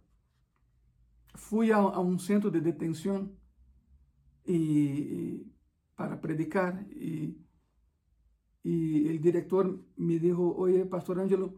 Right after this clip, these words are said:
tenemos una persona aquí que es muy peligrosa, tan peligrosa que cuando sale al patio, los, los que están ahí se meten a sus celdas,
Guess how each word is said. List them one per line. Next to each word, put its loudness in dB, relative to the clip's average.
tenemos 2
una 0
persona 0
aquí -4
que -4
es -2
muy 2
peligrosa, -2
tan 0
peligrosa 2
que -6
cuando -2
sale -2
al -8
patio, -4
los, -6
los -12
que -20
están -6
ahí 0
se -6
meten -2
a -4
sus -12
celdas, -2